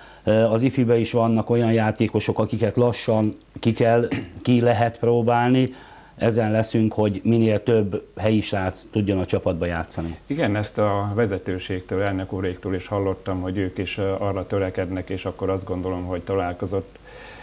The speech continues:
Speaker 2: ö, ez a dolog a te személyeddel is, ö, hogy a jászágiakat próbáljátok beépíteni, hiszen akkor van értelme, a nagyobb értelme, akik kimennek szurkolni, tudják, hogy a mi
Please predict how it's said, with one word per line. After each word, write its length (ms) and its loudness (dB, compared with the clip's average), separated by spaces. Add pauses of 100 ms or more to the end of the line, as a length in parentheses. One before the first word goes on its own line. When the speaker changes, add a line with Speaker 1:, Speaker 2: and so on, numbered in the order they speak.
(140)
Speaker 2:
ö, 160 -2 (200)
ez 140 0
a 140 2
dolog 420 2
a 140 0
te 100 0
személyeddel 800 0
is, 260 -2 (100)
ö, 180 0
hogy 440 0
a 120 2 (160)
jászágiakat 880 -2 (100)
próbáljátok 680 -2
beépíteni, 680 0
hiszen 280 -2
akkor 260 -2
van 160 -2
értelme, 600 -2 (440)
a 120 0
nagyobb 340 2
értelme, 720 -2
akik 360 -10
kimennek 440 -2
szurkolni, 500 -4
tudják, 400 0
hogy 160 0
a 200 0
mi 380 2